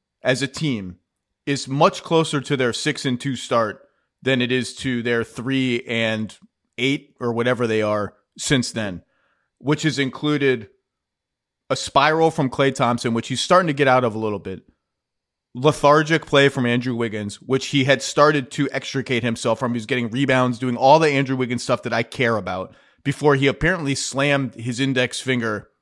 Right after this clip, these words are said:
in a car door, which if you haven't done that is no effing joke. That hurts. So he's out for, he missed last night's game. I don't know how long he's gonna be out. Um, and Draymond was, of course, suspended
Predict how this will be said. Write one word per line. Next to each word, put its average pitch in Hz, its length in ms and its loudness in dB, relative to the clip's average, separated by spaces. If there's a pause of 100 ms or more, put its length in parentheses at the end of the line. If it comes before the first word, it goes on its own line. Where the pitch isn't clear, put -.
(140)
in 143 140 2
a 123 60 0
car 131 280 4
door, 113 400 -2 (240)
which 165 280 2
if 196 140 0
you 185 100 4
haven't 220 320 6
done 175 220 6
that 120 340 2 (540)
is 160 380 0 (160)
no 160 600 4
effing 131 400 2
joke. 101 420 -8
That 143 180 6
hurts. 123 500 -2
So 135 180 -2
he's 156 200 0
out 135 300 4
for, 127 160 0
he 120 100 2
missed 139 220 0
last 120 240 2
night's 110 140 -4
game. 113 100 -4
I 110 40 -4
don't 113 120 -2
know 98 60 -4
how 98 120 -6
long 101 160 -8
he's 95 120 -14
gonna 92 140 -12
be 87 160 -14
out. 90 180 -14 (720)
Um, 113 460 2 (120)
and 147 200 4
Draymond 143 420 4
was, 127 180 0
of 110 120 -8
course, 107 220 -2
suspended 143 640 2